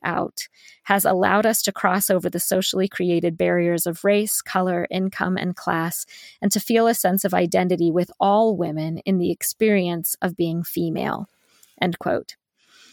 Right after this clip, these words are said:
So I thought this was a really, really great introduction, and I was quite impressed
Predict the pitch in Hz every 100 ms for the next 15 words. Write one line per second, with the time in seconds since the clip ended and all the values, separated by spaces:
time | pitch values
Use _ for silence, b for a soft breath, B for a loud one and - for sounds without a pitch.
0 | B B B B B - 262 233 269 285
1 | 277 277 254 - 220 208 - 208 190 185
2 | 220 240 240 247 208 202 190 185 190 -
3 | 202 208 208 - 220 208 175 190 208 -
4 | - 214 - 202 - 247 190 214 - -